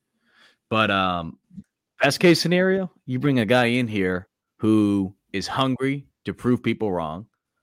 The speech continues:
because he went in and, look,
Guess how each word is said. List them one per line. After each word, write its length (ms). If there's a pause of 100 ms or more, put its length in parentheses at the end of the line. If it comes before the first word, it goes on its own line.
(140)
because 300
he 100
went 280
in 380 (1120)
and, 400 (340)
look, 300